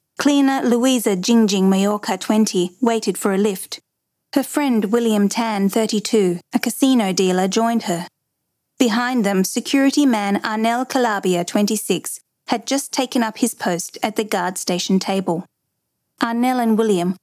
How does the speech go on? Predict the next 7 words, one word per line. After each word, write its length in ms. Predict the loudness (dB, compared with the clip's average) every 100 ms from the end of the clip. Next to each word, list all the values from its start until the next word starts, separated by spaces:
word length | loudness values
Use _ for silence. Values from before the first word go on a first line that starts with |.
| _
were 100 | 0
like 240 | 0 -2
protective 540 | -4 -2 -2 -4 -4 -4
elder 220 | -4 -4
brothers 380 | -2 -4 -4 -6
to 120 | -6
Jingjing. 540 | -4 0 0 0 -2